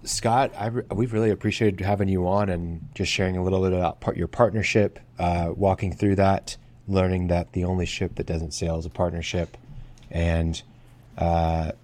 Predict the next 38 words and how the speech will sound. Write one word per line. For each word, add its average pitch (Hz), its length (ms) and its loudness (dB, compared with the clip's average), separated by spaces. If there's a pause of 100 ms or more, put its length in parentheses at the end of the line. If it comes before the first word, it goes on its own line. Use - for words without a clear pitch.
(140)
just - 440 -4
getting 101 180 2
to 90 60 0
talk 87 280 0
through 92 180 2
a 85 40 0
little 90 220 0
bit 85 160 -2
about, 82 380 0 (440)
you 87 80 -8
know, 78 120 -6
how 90 180 -2
you 87 260 0
run 85 160 -2
your 82 80 -4
processes, 87 840 0 (340)
how 92 160 -2
you 87 480 -2 (800)
have 110 160 6
a 110 60 8
vision 104 260 8
for 110 100 4
your 107 120 8
company, 101 460 6 (180)
how 98 120 0
you 92 160 2
do 95 100 2
things 92 240 0
a 92 40 2
little 92 180 2
bit 87 140 -4
different, 92 380 2 (260)
and, 87 600 -4 (280)
uh, 82 400 -8 (280)
you 95 60 -12
know, 87 120 -6
keep - 280 -2
things 90 460 2